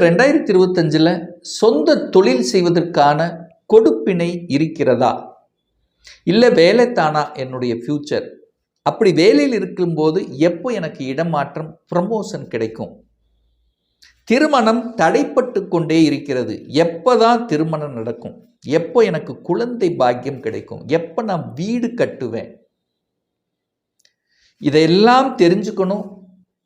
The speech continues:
என்னுடைய ஜாதகத்தை பார்க்கணும் என்று விருப்பமுடைய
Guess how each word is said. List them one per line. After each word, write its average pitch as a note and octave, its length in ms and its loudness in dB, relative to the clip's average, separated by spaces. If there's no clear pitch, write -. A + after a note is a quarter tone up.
என்னுடைய F3 260 4
ஜாதகத்தை A#3 580 2
பார்க்கணும் G#3 560 -2
என்று E3 260 -6
விருப்பமுடைய G3+ 720 -4